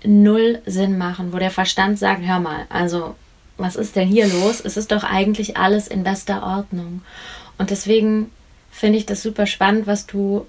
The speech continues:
beschreibst, weil meine Einladung immer, auch bei der Arbeit mit dem Nervensystem, ist, die Perspektive zu wechseln. Also eben nicht zu gucken, was macht Sinn, was ist logisch,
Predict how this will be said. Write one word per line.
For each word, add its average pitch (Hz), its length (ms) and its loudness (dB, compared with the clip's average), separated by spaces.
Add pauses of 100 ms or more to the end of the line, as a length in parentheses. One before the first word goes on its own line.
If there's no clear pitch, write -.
beschreibst, 196 960 -4
weil 190 520 -2
meine 190 420 -2
Einladung 220 920 0
immer, 226 460 0
auch 185 60 -12
bei 190 120 -4
der 185 160 -4
Arbeit 196 240 -2
mit 196 140 -6
dem 190 80 -4
Nervensystem, 190 960 -4
ist, 240 400 -2 (800)
die 202 80 -2
Perspektive 214 800 0
zu 180 280 -8
wechseln. 175 580 -4
Also 185 160 -4
eben 196 300 2
nicht 254 320 2
zu 208 120 -8
gucken, 196 520 -6
was 190 320 0
macht 180 320 -6
Sinn, 208 340 2
was 190 160 -4
ist 196 200 -6
logisch, 208 580 -2